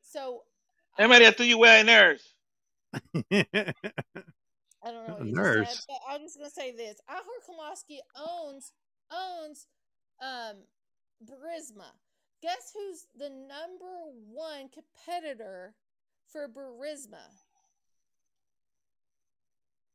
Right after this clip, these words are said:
Speaker 1: Anybody?
Speaker 3: We're listening.
Speaker 1: I wanna answer before I, uh,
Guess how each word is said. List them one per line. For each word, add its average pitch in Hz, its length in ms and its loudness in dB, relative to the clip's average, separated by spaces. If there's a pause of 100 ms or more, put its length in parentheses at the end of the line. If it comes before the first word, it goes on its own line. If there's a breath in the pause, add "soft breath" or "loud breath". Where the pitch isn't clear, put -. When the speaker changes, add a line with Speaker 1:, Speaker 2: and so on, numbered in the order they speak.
(2250)
Speaker 1:
Anybody? 240 420 -16 (1400)
Speaker 3:
We're 196 100 -6
listening. 156 400 -10 (2500)
Speaker 1:
I - 80 -20
wanna 427 540 -18
answer 466 180 -20 (120)
before 220 260 -20
I, 214 200 -18
uh, 196 240 -20